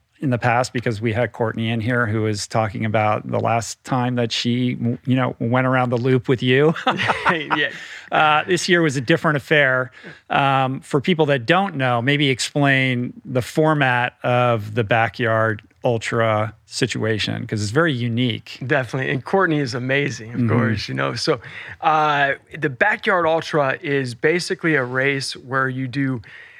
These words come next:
Speaker 2: uh, half the race is on the trail and half the race is on the road. So it's a four point one six seven mile loop.
Speaker 1: I like how it
Speaker 2: They
Speaker 1: goes down to the thousandth
Speaker 2: Yeah,
Speaker 1: of
Speaker 2: yeah,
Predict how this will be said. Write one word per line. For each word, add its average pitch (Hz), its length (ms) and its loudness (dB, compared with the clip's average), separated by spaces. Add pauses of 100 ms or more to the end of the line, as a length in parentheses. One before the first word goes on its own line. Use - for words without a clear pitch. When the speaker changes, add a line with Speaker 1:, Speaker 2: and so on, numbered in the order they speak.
(240)
Speaker 2:
uh, 127 120 0
half 170 340 0
the 170 80 -2
race 156 300 0
is 135 140 -4
on 131 160 -2
the 123 60 -8
trail 170 560 0
and 123 120 -4
half 143 260 0
the 139 80 -10
race 135 280 -2
is 123 120 -10
on 127 120 -4
the 120 80 -6
road. 117 340 -6 (300)
So - 160 0
it's 143 160 0
a 143 80 2
four 185 340 -2
point 156 420 -2
one 135 340 -2
six - 320 -4
seven 135 260 -2
mile 127 280 0
loop. 123 400 -6 (220)
Speaker 1:
I 123 60 0
like 160 160 2
how 160 120 4
it 139 60 2
Speaker 2:
They 131 40 -2
Speaker 1:
goes 120 240 0
down 113 240 0
to 110 40 0
the 98 140 -4
thousandth 101 720 -2
Speaker 2:
Yeah, 190 360 4
Speaker 1:
of 113 60 -6
Speaker 2:
yeah, 196 320 4